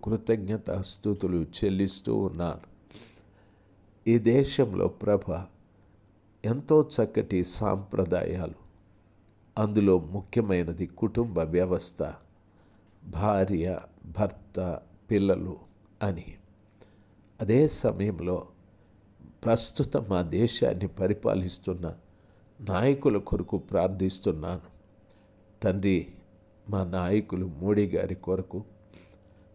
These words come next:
మా రాష్ట్రంలో చంద్రబాబు నాయుడు గారి కొరకు ప్రార్థిస్తున్నాను. మీ బిడ్డలకు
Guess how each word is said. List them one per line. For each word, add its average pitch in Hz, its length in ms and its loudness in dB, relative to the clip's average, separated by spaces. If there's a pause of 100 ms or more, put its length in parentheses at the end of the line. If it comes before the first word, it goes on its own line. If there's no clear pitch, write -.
(120)
మా 107 380 0 (920)
రాష్ట్రంలో 110 800 -2 (800)
చంద్రబాబు 113 720 2
నాయుడు 92 480 0
గారి 92 200 2
కొరకు 85 440 -6
ప్రార్థిస్తున్నాను. 90 1080 -4 (1000)
మీ 110 160 2
బిడ్డలకు 110 640 0